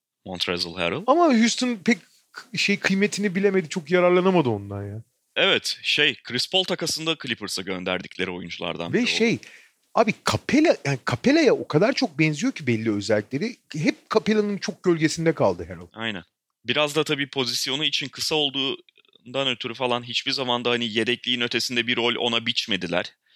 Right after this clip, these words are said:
Speaker 1: Ki hala baktığında yedek. Yani evet belki, e, şeyden, Zubats'tan daha fazla oynayan bir oyuncu ama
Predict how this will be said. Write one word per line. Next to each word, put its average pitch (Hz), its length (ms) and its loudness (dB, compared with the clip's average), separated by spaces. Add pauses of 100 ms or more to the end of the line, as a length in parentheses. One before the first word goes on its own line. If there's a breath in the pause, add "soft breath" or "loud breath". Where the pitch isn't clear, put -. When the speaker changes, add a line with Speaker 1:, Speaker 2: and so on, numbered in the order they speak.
(300 soft breath)
Speaker 1:
Ki - 140 -2
hala 120 460 4
baktığında 98 460 0
yedek. 110 520 0
Yani 85 200 -4
evet 92 300 -2
belki, 98 380 0 (520 loud breath)
e, 87 460 -4
şeyden, 95 340 0
Zubats'tan 98 600 -2
daha 110 140 2
fazla 95 340 -2
oynayan 87 460 -8
bir 82 60 -10
oyuncu 87 320 -6
ama 165 240 -2